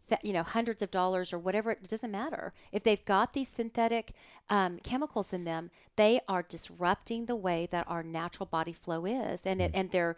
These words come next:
Speaker 1: and they're creating chaos in our cells and in our bodies.
Speaker 2: What are the big red flag ingredients that consumers should just look out for, um, when they're, when they're walking down the aisle?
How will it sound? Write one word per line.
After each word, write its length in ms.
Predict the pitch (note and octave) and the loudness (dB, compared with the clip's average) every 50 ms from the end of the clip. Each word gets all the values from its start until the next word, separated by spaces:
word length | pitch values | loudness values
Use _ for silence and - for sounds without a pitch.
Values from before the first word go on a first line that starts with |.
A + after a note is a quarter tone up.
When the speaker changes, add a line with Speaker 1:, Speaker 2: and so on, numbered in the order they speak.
| - - - - _ | -8 -20 -20 -8 _
Speaker 1:
and 160 | - G3+ G3 | 0 2 2
they're 100 | F#3 F3 | 2 0
creating 640 | E3+ - - - - G3 F#3+ F#3 F#3+ G3 F#3+ F#3 F#3 - _ _ _ _ | 0 -2 -10 -8 -2 0 2 2 2 0 -2 -4 -6 -12 _ _ _ _
chaos 680 | - - - - G3+ A3+ C#4+ C4 - - - - - - | -10 -8 -4 -2 0 0 0 0 -2 -4 -8 -8 -10 -6
in 140 | - F#3+ F#3+ | -4 -2 -2
our 80 | F3 | -2
cells 420 | F3 - - G3 G3 G#3 G#3 G3+ - | -4 -4 -2 -2 0 0 0 -2 -4
and 100 | F#3 F3+ | -8 -8
in 80 | E3+ | -8
our 80 | E3+ E3 | -10 -6
bodies. 580 | - D#3+ D#3+ E3+ E3 - - F3+ - - - _ _ _ _ - | -4 -4 -4 -2 -4 -6 -10 -12 -16 -20 -20 _ _ _ _ -2
Speaker 2:
What 180 | A2 A2+ B2+ | 6 6 8
are 100 | C3+ B2+ | 8 8
the 140 | G#2+ G2+ F2+ | 6 6 4
big 420 | F2 F2+ - - G2+ G2 F#2+ F#2 F2 | 4 2 4 6 8 8 8 6 4
red 400 | F2+ F2 F2+ F2 F2+ F2+ E2+ D#2 | 2 2 4 4 4 4 4 2
flag 540 | - - - F#2 E2+ E2 D#2+ D#2+ E2 E2 D#2 | 0 0 2 2 2 2 2 2 0 0 -2
ingredients 1000 | D2 D#2+ E2 D2+ D#2+ D2+ D#2+ D#2+ D#2 D#2 D#2 D2+ D2+ D2 D2 - - - - - - | -2 -2 -2 -4 -4 -4 -2 -2 -2 0 0 -2 -2 -2 -4 -6 -10 -14 -14 -8 -2
that 360 | - D#2+ D#2 D2+ D2 C#2+ C2 - _ - _ _ _ _ _ _ _ _ _ _ _ _ _ _ _ | 0 2 2 2 2 0 -2 -4 _ -20 _ _ _ _ _ _ _ _ _ _ _ _ _ _ _
consumers 600 | - - F2 - - - F2+ E2 D#2 D2+ D2+ C#2+ - | 0 0 0 0 0 0 0 0 0 0 -2 -2 -4
should 180 | - - D2+ | -6 -8 -6
just 240 | - D#2 C#2+ - - | -6 -6 -8 -6 -4
look 240 | D#2 D2+ C#2+ - - | -4 -4 -2 -2 -4
out 260 | C#2+ C#2+ C#2+ C2 C2 | -2 -2 -2 -4 -4
for, 540 | C#2 - - E2 C#2+ C2+ C#2 C#2 C2+ - - - - - - - - - - - - - - - - - | -4 -2 -2 -2 0 0 -2 -2 -4 -6 -8 -16 -20 -20 -20 -20 -20 -20 -20 -20 -20 -20 -20 -20 -12 -4
um, 540 | - E2 D#2 D2 C#2+ C#2+ C#2+ D2 C2+ A#1+ - - _ _ - | -2 0 0 0 0 0 -2 -4 -4 -6 -10 -14 _ _ 0
when 160 | - G2 F2 | 2 2 4
they're, 260 | E2 D#2+ D#2 D2 C#2+ - - - | 4 2 2 0 -2 -4 -8 -4
when 140 | - - G2 | 0 2 2
they're 180 | F2+ E2+ D#2+ D2+ | 4 4 2 2
walking 380 | D#2 D#2+ D2+ C#2 - E2 D#2+ | 4 2 2 2 2 0 0
down 180 | D2 D2 C#2+ C#2+ | 0 0 0 0
the 140 | C#2+ C#2+ C#2+ | 0 0 0
aisle? 440 | C#2 C#2 C#2 C2+ C2+ C2+ C2 - | 0 -2 -2 -2 -2 -2 -2 -4